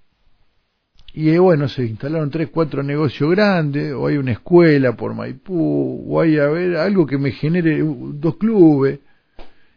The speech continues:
y digo, "Bueno, ahora vamos a hacer la hora porque necesitamos el voto". Le tienen que dar un palo en la cabeza cuando hace eso. Porque,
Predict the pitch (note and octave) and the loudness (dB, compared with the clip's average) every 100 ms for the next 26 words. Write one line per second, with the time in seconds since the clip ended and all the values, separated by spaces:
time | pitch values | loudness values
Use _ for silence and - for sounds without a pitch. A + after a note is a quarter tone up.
0 | _ - F#3+ G#3 G#3+ G3 F#3 C3+ E3 F3 | _ -6 0 2 4 4 4 2 2 2
1 | F3+ D3+ - D#3 C3 A3+ F3 G#2+ G2 F#2+ | 0 -2 -4 -2 0 0 0 -4 -6 -6
2 | G2+ A#2+ D3 C3+ G3+ G#3 G#2 G2 - G#2+ | -6 -4 -2 -2 2 2 2 -2 -10 -18
3 | - - - F#3+ F3 C4 F3 E3+ E3+ F#3+ | -20 -16 -6 -4 -2 0 4 4 4 2
4 | F3 C3 G2+ A#2+ G#3+ E3+ G2+ F2+ F2 - | 0 0 0 2 2 2 -2 -4 -6 -8
5 | E2 D2+ - - _ _ _ _ _ _ | -12 -12 -16 -20 _ _ _ _ _ _
6 | _ _ _ _ _ _ _ _ _ _ | _ _ _ _ _ _ _ _ _ _
7 | _ _ _ _ C#3+ D#3+ C#3 E3 D#3+ D#3+ | _ _ _ _ -4 -4 0 2 2 0
8 | D#3 | -6